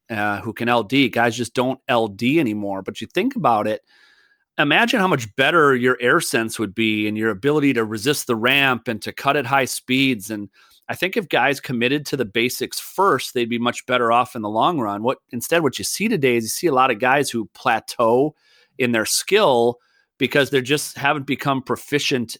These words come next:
at the basics. Uh, maybe you can make a heli and a, a flip, but you wanna do things beyond that. If you don't have the comfort on the ramp and in the air,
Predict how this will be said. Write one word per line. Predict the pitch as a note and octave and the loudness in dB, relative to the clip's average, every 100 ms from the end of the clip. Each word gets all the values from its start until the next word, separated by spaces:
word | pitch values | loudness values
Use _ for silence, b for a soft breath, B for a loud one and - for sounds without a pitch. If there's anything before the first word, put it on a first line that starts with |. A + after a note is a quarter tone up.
| - | -4
at | A#2 _ | -4 _
the | F2+ | -10
basics. | A#2+ D3 D3+ - - - - - - A2+ | -2 -2 -2 -8 -10 -12 -10 -10 -10 -8
Uh, | G#2 | -4
maybe | A2 B2+ E3 | 0 0 0
you | F3 | -2
can | C#3 B2 | 0 2
make | A#2+ A#2+ | 2 0
a | G#2 | -2
heli | A2+ A2 B2 B2 | 0 2 2 2
and | A2 | 0
a, | G#2+ b b - | -4 b b -14
a | |
flip, | - A2+ C3 - | -10 -2 -2 0
but | A#2+ | 0
you | B2+ | 2
wanna | C#3 | 2
do | A#2 B2 C3+ | 0 2 2
things | B2 C3+ B2+ | 2 -2 -2
beyond | - A2+ A2+ C#3 E3 | -2 0 2 2 0
that. | G#2+ A2 G#2+ G#2+ _ _ _ _ _ | -2 2 2 2 _ _ _ _ _
If | - | -2
you | C3+ | 0
don't | D#3 | 2
have | C#3 | 2
the | A2+ | 0
comfort | A2+ C#3+ C#3 - C3 | -2 -2 -2 0 2
on | B2 A2+ | 2 0
the | G#2+ F#2+ | -2 -4
ramp | A2 A#2+ C#3 C#3 | -2 0 0 0
and | A2+ | -4
in | A#2 | -2
the | A2+ A#2 | 0 0
air, | D3 B2+ G#2+ G#2 | 2 2 0 -2